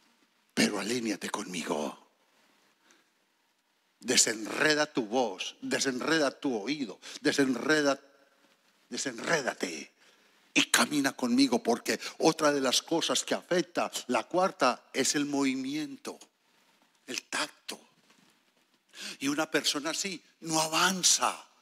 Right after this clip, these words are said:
está en las mismas. Los hijos están diciendo, "Para ser un evangélico como mi papá, tiempo sobra, como mi hermana o como fulano". Aquí vienen y, y, y, y, y se comen la iglesia entera.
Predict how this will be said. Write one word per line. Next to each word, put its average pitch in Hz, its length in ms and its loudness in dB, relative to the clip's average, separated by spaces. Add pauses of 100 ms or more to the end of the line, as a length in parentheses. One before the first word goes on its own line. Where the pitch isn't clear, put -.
(960)
está 175 280 4
en 175 120 0
las 170 240 0
mismas. 180 680 -6 (640)
Los 180 260 4
hijos 180 240 2
están 175 260 2
diciendo, 185 480 2
"Para 151 220 6
ser 196 140 2
un 202 100 -4
evangélico 190 600 2
como 170 220 0
mi 170 120 2
papá, 175 340 4
tiempo 196 380 2
sobra, 202 600 0 (760)
como 190 280 4
mi 180 100 0
hermana 202 520 6
o - 80 6
como 175 260 0
fulano". 190 640 4 (720)
Aquí - 260 4
vienen 240 360 0
y, 226 60 4
y, 165 260 -2 (120)
y, 180 720 -2
y, 180 260 -4
y 170 100 -6
se - 180 2
comen 226 340 4
la 190 120 8
iglesia 202 500 4
entera. 269 960 8